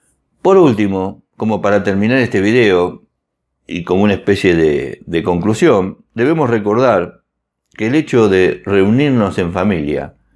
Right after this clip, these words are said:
no es el objetivo de Rosh Hashanah. Y debemos tener en cuenta que si al menos un miembro de la familia está realizando el trabajo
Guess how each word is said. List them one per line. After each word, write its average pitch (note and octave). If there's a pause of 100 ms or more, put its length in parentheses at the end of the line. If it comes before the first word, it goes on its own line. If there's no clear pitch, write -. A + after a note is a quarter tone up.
(280)
no B2+
es -
el E2
objetivo D2+ (140)
de D#2+
Rosh D2+
Hashanah. D2 (2000)
Y C3
debemos D#3+
tener C#3+
en A#2+
cuenta D#2+ (220)
que G#2+
si A#2+
al C3
menos D#3 (140)
un F3+
miembro D#2+ (180)
de F#2
la F2
familia E2+ (400)
está C#3+
realizando A#2
el F2
trabajo F2+